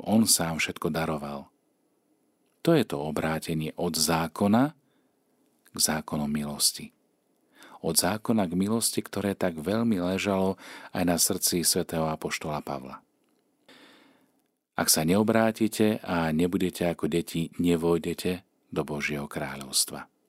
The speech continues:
Vypočujme si kratočký úryvok z Evanjelia, v ktorom sa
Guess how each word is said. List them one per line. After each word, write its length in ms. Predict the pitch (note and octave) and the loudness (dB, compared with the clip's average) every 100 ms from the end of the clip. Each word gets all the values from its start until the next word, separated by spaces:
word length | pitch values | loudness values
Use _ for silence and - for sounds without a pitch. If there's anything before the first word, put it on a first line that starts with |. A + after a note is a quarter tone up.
| _ _ _ _ _ _ _ - - | _ _ _ _ _ _ _ -18 -2
Vypočujme 480 | C#3+ B2 - F2 E2 | 2 4 4 2 2
si 160 | E2+ | 0
kratočký 480 | - G2 G2 - F2 | 0 0 0 -2 -2
úryvok 480 | E2 F#2 F2+ D#2 D2+ | 0 2 2 0 0
z 160 | F2 F#2+ | 2 2
Evanjelia, 720 | F#2 E2 D#2+ D#2+ E2+ G#2+ A#2+ - - - - - | 2 0 0 0 0 2 0 -6 -18 -18 -20 -10
v 20 | |
ktorom 300 | - F#2 E2 | -2 0 2
sa 320 | - D#2 | 2 -2